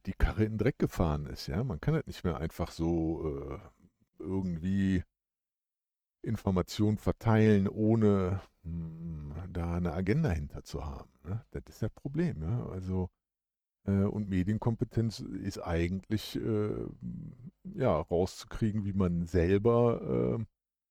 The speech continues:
hm, immer wieder, äh, hinterfragt und rausbekommt, was eigentlich, äh, der Sinn dieser Information ist. Warum hat man die von wem, wozu bekommen?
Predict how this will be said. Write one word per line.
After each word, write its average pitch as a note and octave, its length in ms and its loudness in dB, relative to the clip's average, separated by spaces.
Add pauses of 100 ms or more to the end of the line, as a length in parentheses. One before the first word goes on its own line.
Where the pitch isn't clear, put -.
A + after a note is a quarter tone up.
(480)
hm, G#2 280 -2 (180)
immer C#3 320 6
wieder, A#2+ 560 4 (160)
äh, G#2+ 320 0
hinterfragt A2 840 0
und A2+ 80 0
rausbekommt, A2 840 2
was A2 360 0
eigentlich, A2+ 640 0
äh, A#2 240 -2
der G#2+ 220 4
Sinn D3+ 280 4
dieser F#2 280 2
Information E2+ 800 -4
ist. - 260 -12
Warum G#2 420 0
hat A#2 180 2
man G2+ 140 0
die G#2 300 2
von F2+ 360 0
wem, G2+ 440 2 (200)
wozu G2 560 -4
bekommen? F2+ 440 -4